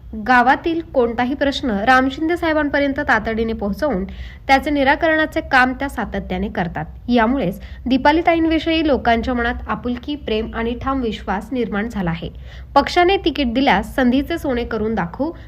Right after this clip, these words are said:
असे सांगत दीपालीताईंनी आपला आत्मविश्वास व्यक्त केला. दीपालीताई गर्जे यांच्यासारख्या प्रामाणिक, मेहनती आणि लोकाभिमुख नेतृत्वाला पंचायत समितीचे तिकीट मिळावे अशी जनतेची प्रबळ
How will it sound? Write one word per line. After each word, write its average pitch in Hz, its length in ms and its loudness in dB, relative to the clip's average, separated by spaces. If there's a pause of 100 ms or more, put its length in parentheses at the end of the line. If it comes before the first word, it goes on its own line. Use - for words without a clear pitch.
(140)
असे 262 180 -2
सांगत 262 460 2
दीपालीताईंनी 262 840 0 (200)
आपला 254 280 -2
आत्मविश्वास 262 880 -4
व्यक्त 202 320 -4
केला. 170 180 -2 (880)
दीपालीताई 320 460 4
गर्जे 320 340 2
यांच्यासारख्या 302 560 0
प्रामाणिक, 262 540 4
मेहनती 240 420 0
आणि 247 420 -2
लोकाभिमुख 247 580 -4 (100)
नेतृत्वाला 220 680 -6 (300)
पंचायत 269 300 6
समितीचे 311 600 2
तिकीट 254 360 -6
मिळावे 208 400 0
अशी 233 340 -8
जनतेची 220 480 -6
प्रबळ 226 340 -4